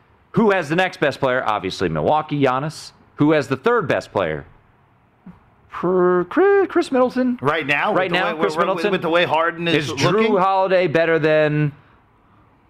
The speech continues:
Speaker 1: um,
Speaker 2: Than Harden at
Speaker 1: than
Speaker 2: the
Speaker 1: Harden
Speaker 2: moment?
Speaker 1: right now? I don't know.
Speaker 2: I don't know.
Speaker 1: 'Cause Jrue Hol-, Jrue Holiday hasn't really played all that well.
Speaker 2: Jrue Holiday made the big play in game three.
Speaker 1: Yeah.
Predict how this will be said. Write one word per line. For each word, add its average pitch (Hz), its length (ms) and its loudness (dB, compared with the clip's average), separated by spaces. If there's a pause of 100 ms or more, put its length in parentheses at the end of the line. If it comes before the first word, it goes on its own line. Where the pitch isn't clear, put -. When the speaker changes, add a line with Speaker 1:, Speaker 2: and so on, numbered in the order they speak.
(280)
Speaker 1:
um, 104 800 -2
Speaker 2:
Than 120 100 0
Harden 143 340 -2
at 165 60 2
Speaker 1:
than 143 80 0
Speaker 2:
the 127 40 -2
Speaker 1:
Harden 160 300 0
Speaker 2:
moment? 143 100 0
Speaker 1:
right 147 140 -2
now? 143 300 -4 (720)
I 208 100 -2
don't 269 120 -2
know. 277 200 0 (220)
Speaker 2:
I 107 60 -8
don't 143 100 -4
know. 120 340 -2 (340)
Speaker 1:
'Cause 123 100 -2
Jrue 262 240 2
Hol-, 247 320 0
Jrue 240 200 2
Holiday 214 380 2
hasn't 156 300 -2
really 143 200 0
played 131 300 0
all 101 140 0
that 85 160 -2
well. 82 300 -2
Speaker 2:
Jrue 156 260 0
Holiday 175 340 0
made 160 220 -2
the 143 60 -4
big 135 200 -2
play 160 220 0
in 147 80 -4
game 147 200 0
three. 123 300 -2 (140)
Speaker 1:
Yeah. 101 180 0